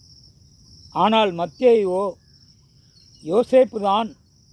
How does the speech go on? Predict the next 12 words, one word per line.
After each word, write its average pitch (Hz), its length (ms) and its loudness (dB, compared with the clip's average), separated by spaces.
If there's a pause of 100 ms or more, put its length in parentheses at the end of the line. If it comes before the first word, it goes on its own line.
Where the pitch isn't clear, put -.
(520)
சட்டப்பூர்வமான 214 1040 -2 (100)
தகப்பன் 175 520 -8
என்பதனாலே 151 580 -10 (1080)
யோசேப்பின் 233 680 0 (180)
வம்ச 202 340 -8
வரலாற்றை 165 500 -6
தருகிறார். 135 540 -10 (1300)
ஆனால் 175 440 -2 (2250)
யோசேப்பும் 202 680 -4
சரி, 170 260 -8 (1120)
மரியாளும் 202 680 0
சரி, 165 260 -10